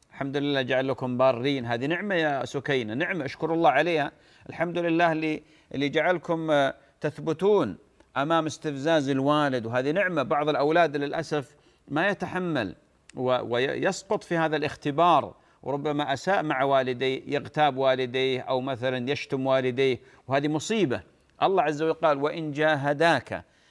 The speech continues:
على أن تشرك بما ليس لك به علم فلا تطعهما وصاحبهما في الدنيا معروفا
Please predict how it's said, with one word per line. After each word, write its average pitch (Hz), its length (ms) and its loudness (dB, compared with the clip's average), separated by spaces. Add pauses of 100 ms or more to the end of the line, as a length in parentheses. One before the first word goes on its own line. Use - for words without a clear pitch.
(180)
على 123 200 2
أن 143 220 -2
تشرك 156 440 -8
بما 147 400 -2
ليس 143 220 -2
لك 143 260 -2
به 139 300 -2
علم 143 260 -2
فلا 147 280 2
تطعهما 180 560 -4
وصاحبهما 147 840 0
في - 100 -10
الدنيا 175 640 -2
معروفا 117 560 -2